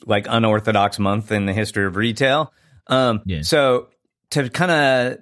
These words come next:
Speaker 1: level things out a little bit, what you could do is you could say, "Well, what are we year, year to date this year versus last year?" And, uh,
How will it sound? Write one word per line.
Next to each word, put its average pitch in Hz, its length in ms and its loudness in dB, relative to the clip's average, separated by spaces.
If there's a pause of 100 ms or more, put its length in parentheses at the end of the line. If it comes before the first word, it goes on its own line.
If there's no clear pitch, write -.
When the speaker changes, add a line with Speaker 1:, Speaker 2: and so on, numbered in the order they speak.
(460)
Speaker 1:
level 160 480 0
things 151 300 0
out 139 260 2
a 135 80 0
little 170 320 2
bit, 117 320 0
what 135 220 -2
you 117 80 0
could 202 240 0
do 135 140 0
is 117 140 -2
you 123 60 -2
could 113 180 -6
say, 117 460 0
"Well, 120 320 0
what 143 220 2
are 139 80 0
we 131 100 0
year, 117 480 0
year 120 240 2
to 104 140 -2
date 107 420 0
this 104 220 -2
year 98 120 0
versus 87 400 -4
last 85 380 -2
year?" 85 300 -8 (420)
And, 101 400 0 (180)
uh, 90 360 0